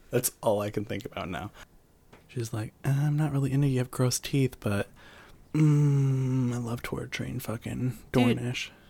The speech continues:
Speaker 2: Cersei's so into Jaime, it's ridiculous. She's like, "Oh, torture."
Speaker 1: I mean, I'm into Jaime, but
Speaker 2: After a
Speaker 1: it's not my brother.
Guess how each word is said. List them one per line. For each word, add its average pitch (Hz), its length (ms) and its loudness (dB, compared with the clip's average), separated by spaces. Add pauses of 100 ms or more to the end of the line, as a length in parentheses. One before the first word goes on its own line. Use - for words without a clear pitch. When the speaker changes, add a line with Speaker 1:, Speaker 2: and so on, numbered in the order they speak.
(140)
Speaker 2:
Cersei's 247 540 -4
so 190 380 2
into 180 380 2
Jaime, 151 440 2
it's - 180 -8
ridiculous. - 640 -2
She's - 320 -4
like, - 240 0
"Oh, 202 500 6 (640)
torture." 170 680 6 (180)
Speaker 1:
I 117 60 0
mean, 98 180 4
I'm 92 180 4
into 92 220 4
Jaime, 98 300 0
but 101 220 -2
Speaker 2:
After 196 280 4
a 165 260 4
Speaker 1:
it's - 200 -12
not 101 140 2
my - 100 -2
brother. - 400 -4